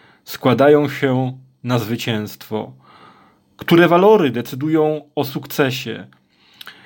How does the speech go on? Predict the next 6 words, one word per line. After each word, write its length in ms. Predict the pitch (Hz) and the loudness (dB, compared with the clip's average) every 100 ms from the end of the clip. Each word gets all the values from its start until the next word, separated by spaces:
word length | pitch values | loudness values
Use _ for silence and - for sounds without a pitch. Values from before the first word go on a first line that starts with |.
| - _ | -20 _
Co 160 | - 180 | -2 0
powoduje, 680 | 180 180 175 208 143 123 - | 2 2 0 0 2 0 -4
że 380 | 123 135 127 123 | -6 -2 0 0
jedne 280 | 135 143 139 | 2 0 0
zespoły 400 | 131 131 143 131 | -4 -2 -2 -2
triumfują, 960 | 131 120 113 - 170 160 151 143 139 | 0 -2 -2 -2 0 2 2 0 -4